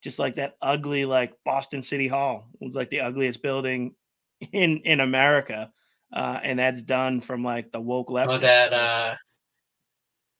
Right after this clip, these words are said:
Speaker 2: that M L K statue.
Speaker 1: Oh, that thing's <laughs> terrible. Horrible.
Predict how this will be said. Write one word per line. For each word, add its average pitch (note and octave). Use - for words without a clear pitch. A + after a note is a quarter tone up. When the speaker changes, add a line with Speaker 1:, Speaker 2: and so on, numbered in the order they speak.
Speaker 2:
that A2
M A#2
L A2
K B2+
statue. B2
Speaker 1:
Oh, F#3+
that C#3+
thing's C#3+
<laughs> -
terrible. E3+
Horrible. E3+